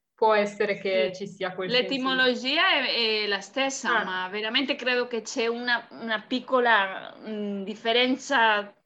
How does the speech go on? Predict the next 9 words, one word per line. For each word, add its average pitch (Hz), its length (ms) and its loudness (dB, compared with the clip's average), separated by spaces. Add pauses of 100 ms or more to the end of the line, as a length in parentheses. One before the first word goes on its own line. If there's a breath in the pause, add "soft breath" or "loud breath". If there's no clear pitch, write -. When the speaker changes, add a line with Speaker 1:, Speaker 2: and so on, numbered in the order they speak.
(300)
Speaker 2:
mm, 180 280 -10 (180)
nelle, 190 560 -4
nel 190 260 -6
senso 247 460 -2
proprio. 226 520 -6 (220)
Speaker 1:
Mm, 226 200 -6 (300)
certo, 196 520 -8
sì, 202 200 -16
sì. 185 260 -16